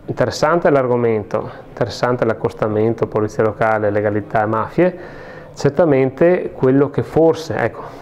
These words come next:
la criticità che individuo è che d-, bisognerebbe legare di più al territorio. Stiamo lavorando nel comune, o scusate, nella provincia di Padova, sarebbe interessante che le prospettive fossero legate di più alle realtà del territorio.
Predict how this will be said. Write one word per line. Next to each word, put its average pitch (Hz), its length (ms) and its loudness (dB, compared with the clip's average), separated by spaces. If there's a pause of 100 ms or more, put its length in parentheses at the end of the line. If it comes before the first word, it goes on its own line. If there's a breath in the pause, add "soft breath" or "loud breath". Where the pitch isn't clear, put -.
la 117 100 -2
criticità 117 520 -2
che - 140 -4
individuo 113 500 2 (380 loud breath)
è - 240 0
che 151 160 2
d-, 143 100 0
bisognerebbe 131 520 2
legare 110 300 0
di 123 80 4
più - 180 0
al 113 240 0
territorio. 104 800 -2
Stiamo 110 560 -2
lavorando 110 580 2
nel 104 240 0
comune, 110 800 -2
o 147 120 -4
scusate, 107 440 0
nella 104 200 2
provincia 117 440 0
di 143 100 2
Padova, 107 500 0 (540 loud breath)
sarebbe 120 400 2
interessante 123 960 0
che 123 160 0
le 110 100 2
prospettive 123 800 0 (520 loud breath)
fossero 117 400 0
legate 107 460 2
di 117 120 0
più 117 380 0
alle 107 340 2
realtà 104 380 0
del 107 180 -2
territorio. 104 580 -2